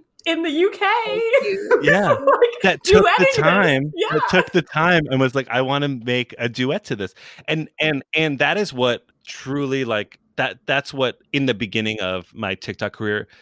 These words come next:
Speaker 3: is what my favorite feature was, the, like, duet feature, because it, it provides, A, I don't have to worry about,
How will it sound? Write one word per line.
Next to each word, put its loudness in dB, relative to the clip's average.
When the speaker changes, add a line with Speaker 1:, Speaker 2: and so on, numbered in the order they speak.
Speaker 3:
is -4
what -2
my -4
favorite -2
feature -4
was, -8
the, -10
like, -12
duet -8
feature, -8
because -2
it, 0
it -4
provides, -2
A, 2
I 0
don't -6
have -4
to -2
worry -2
about, -2